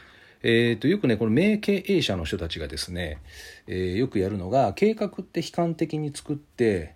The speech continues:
で、楽観的に実行するっていうことをよくやるんですよね。なので、計画段階ではもうありとあらゆる想定を作って、その中で、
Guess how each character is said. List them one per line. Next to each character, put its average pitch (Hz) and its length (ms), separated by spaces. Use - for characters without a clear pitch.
で、 143 200
楽 120 200
観 156 180
的 143 200
に 135 100
実 - 240
行 127 200
す 127 140
る 147 100
っ - 20
て 123 200
い 90 120
う 92 60
こ 104 120
と 82 120
を 87 60
よ 95 120
く 82 100
や 82 80
る 82 60
ん 78 40
で 71 60
す - 60
よ 85 80
ね。 139 180
な 147 100
の 139 100
で、 117 100
計 214 200
画 214 220
段 220 180
階 104 160
で 113 80
は 95 140
も 107 420
う 156 60
あ 180 40
り 165 100
と 98 120
あ 98 60
ら 113 120
ゆ 101 80
る 85 80
想 98 200
定 98 160
を 92 120
作 - 200
っ - 20
て、 - 360
そ - 140
の 151 100
中 139 240
で、 117 300